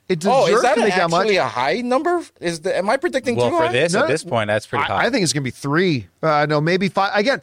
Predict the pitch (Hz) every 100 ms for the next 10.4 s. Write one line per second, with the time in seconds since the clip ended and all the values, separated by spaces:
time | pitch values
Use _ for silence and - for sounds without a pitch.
0 | _ 202 254 294 262 254 262 262 269 254
1 | 277 320 269 214 - 147 107 - 180 262
2 | 220 214 - 180 190 220 233 240 - 160
3 | 202 214 165 165 190 196 185 175 175 180
4 | 180 175 185 - - _ _ - - -
5 | 233 233 294 151 - - 156 160 220 202
6 | 165 165 135 214 135 127 123 117 98 -
7 | 104 92 110 113 113 113 _ _ - 104
8 | 107 - 104 - 104 95 92 90 87 78
9 | 95 90 - 110 110 110 104 - _ _
10 | _ 101 92 87